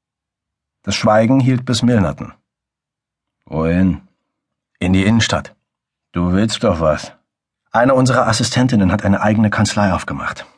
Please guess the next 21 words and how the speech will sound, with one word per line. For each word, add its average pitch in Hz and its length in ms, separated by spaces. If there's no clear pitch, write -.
Sie 82 160
braucht - 280
Hilfe.“ - 300
<laughs> - 500
„Hahaha, 110 920
du 98 160
schuldest 123 440
dir 104 140
was.“ 104 320
Camp 71 240
schnaubte 76 340
nur. 71 240
„Was 104 220
war 101 120
letzte 98 300
Nacht 87 180
los, 71 260
hm?“ 139 300
„Ich 92 180
war 98 180
betrunken.“ 98 580